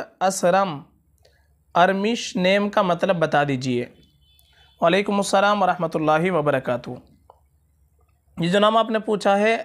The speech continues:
अरसम, अरसम के दरअसल माना Google पर हम देखते हैं तो इसके माना शेर के दे रखे हैं, बहादुर के, लेकिन इसके बारे में हम ये जान लें कि अरसम जो लफ्ज़ है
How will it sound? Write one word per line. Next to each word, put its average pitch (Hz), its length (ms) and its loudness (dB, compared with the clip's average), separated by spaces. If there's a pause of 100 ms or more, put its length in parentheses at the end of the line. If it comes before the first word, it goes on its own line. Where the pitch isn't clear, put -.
(200)
अरसम, 185 520 0 (500)
अरसम 226 380 2
के 254 100 2
दरअसल 240 520 2 (140)
माना 185 300 2 (260)
Google 185 400 0
पर 208 60 2
हम 202 120 0
देखते 170 340 0
हैं 196 120 2
तो 208 60 -2
इसके 202 240 -2
माना 190 240 4
शेर 208 360 0
के 214 120 -2
दे 175 140 4
रखे 160 260 -2
हैं, 151 220 -2
बहादुर 151 460 0
के, - 160 -4 (680)
लेकिन 202 320 2
इसके 254 200 0
बारे 208 260 4
में 269 140 -2
हम 233 540 -2
ये 185 140 2
जान 180 260 4
लें 208 220 0
कि - 120 -2
अरसम 214 520 0
जो 233 100 2
लफ्ज़ 196 260 0
है 180 140 0